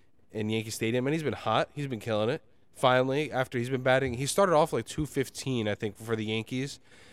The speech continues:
But, you know, he's picked it up. He's been phenomenal the past week. That's what I like to see, 'cause we need an average guy in the lineup. We already have D J, but you know what? Nice Benintendi, nice lefty. Nice. I love it.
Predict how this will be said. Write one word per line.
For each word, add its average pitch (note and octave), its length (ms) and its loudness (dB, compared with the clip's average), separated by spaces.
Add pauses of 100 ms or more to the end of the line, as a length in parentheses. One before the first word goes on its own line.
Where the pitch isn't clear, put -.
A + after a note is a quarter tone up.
(140)
But, A2+ 360 6
you A2+ 160 -2
know, G#2+ 80 2
he's G#2 160 -2
picked - 300 4
it B2 80 0
up. D3+ 260 2
He's A#2 160 -8
been A2+ 120 -2
phenomenal B2+ 640 2
the C#3 120 -4
past A#2+ 260 -2
week. B2+ 340 -6 (520)
That's G#2+ 160 -8
what A2+ 80 0
I A2 40 0
like A2+ 200 0
to A#2 100 -8
see, B2+ 300 -2
'cause G#2+ 160 -2
we A#2+ 100 0
need G3 200 2
an E3+ 80 -2
average C#3+ 320 2
guy G#2+ 120 2
in G#2+ 60 0
the G2+ 60 0
lineup. G2+ 380 0
We C#3+ 60 -2
already D#3 160 4
have A2 160 -2
D C3+ 180 0
J, B2+ 400 2 (560)
but A#2+ 100 -4
you A#2 80 0
know B2 140 4
what? F3 180 2 (220)
Nice G#2+ 220 -2
Benintendi, A#2 480 0
nice G#2+ 180 0
lefty. B2 520 -2 (380)
Nice. B2 460 -2
I G2+ 80 -6
love G#2+ 300 0
it. G2 80 -12